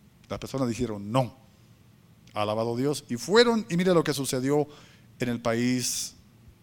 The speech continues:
norteamericano, los estadounidenses. Pero vamos a ver, entonces, nosotros, el gozo que tenemos nosotros no nos lo dio el mundo. Al mundo se lo da el alcohol, la música secular,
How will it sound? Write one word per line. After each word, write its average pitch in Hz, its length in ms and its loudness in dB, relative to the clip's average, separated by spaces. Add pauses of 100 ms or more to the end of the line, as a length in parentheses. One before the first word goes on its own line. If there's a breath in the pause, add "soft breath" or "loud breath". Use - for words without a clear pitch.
norteamericano, 123 960 0
los 117 160 -2
estadounidenses. 123 640 0
Pero 123 180 0
vamos 214 220 4
a 233 60 6
ver, 220 180 6 (420 loud breath)
entonces, 214 600 2 (1200 loud breath)
nosotros, 214 840 2 (260)
el 180 160 4
gozo 220 300 6
que 190 100 2
tenemos 208 280 4
nosotros 208 420 0
no 190 140 4
nos 214 100 4
lo 196 100 4
dio 202 140 6
el 220 60 6
mundo. 208 400 6 (680)
Al 123 140 0
mundo 175 220 0
se 170 100 0
lo 147 100 2
da 147 140 4
el 151 80 0
alcohol, 147 640 2 (360)
la 95 140 -6
música 170 760 -4 (460)
secular, 120 640 -2